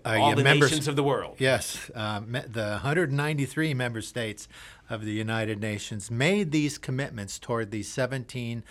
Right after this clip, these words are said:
Speaker 1: Sustainable Development Goals three and a half years ago, and there has been now sufficient time to assess progress. And what we're finding is that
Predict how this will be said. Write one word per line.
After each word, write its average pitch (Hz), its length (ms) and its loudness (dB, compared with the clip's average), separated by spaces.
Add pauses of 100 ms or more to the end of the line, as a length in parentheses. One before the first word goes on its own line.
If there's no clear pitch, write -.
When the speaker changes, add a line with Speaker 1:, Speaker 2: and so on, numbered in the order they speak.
(240)
Speaker 1:
Sustainable 117 640 -2
Development 110 580 -4
Goals 98 400 -6 (300)
three 170 240 -2
and 175 100 2
a 151 40 2
half 135 260 2
years 123 280 2
ago, 101 460 -4
and 110 420 -4
there 117 200 0
has 120 180 -6
been 135 340 0
now 143 500 2 (180)
sufficient 180 640 -2
time 131 480 0
to 113 240 -2
assess 117 580 -2 (340)
progress. 123 720 2
And 107 160 -4
what 113 200 -4
we're 117 120 -4
finding 123 520 0
is 101 240 -6
that 107 220 -6